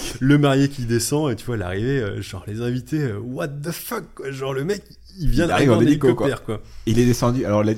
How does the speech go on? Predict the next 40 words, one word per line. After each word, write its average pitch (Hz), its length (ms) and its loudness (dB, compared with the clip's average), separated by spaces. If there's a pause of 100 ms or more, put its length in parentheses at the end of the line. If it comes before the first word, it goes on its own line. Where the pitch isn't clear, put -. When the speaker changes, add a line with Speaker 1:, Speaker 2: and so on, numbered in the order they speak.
Speaker 2:
l'hélico 110 400 -2
a 87 60 2
atterri 117 340 -2
ou 110 60 2
il - 20 4
est 113 60 6
Speaker 1:
L'hélico 113 240 2
Speaker 2:
descendu 117 120 6
Speaker 1:
a 110 80 6
Speaker 2:
d'une 104 120 2
Speaker 1:
atterri, 151 400 2
Speaker 2:
chaîne ? 123 160 -4
Speaker 1:
non, 120 140 -2
non, 139 140 0
l'hélico 101 340 -2
Speaker 2:
Ouais. 117 60 2
Speaker 1:
a 92 40 0
atterri, 101 340 -2
le 110 80 -4
mec 113 240 -6
est 90 140 -4
sorti, 131 600 -8
et 92 360 -8
je - 40 -12
crois 113 140 -8
que - 60 -10
c'est - 100 -6
après 113 220 -8
qu'ils 104 160 -10
ont 87 40 -8
fait 107 140 -8
le 92 100 -6
lâcher 90 320 -8
de 90 100 -8
pétales 92 280 -10
de 95 80 -6
Speaker 2:
Ah, 95 60 -4
Speaker 1:
rose. 117 240 -2
Speaker 2:
non, 87 80 -4
mais 80 80 -8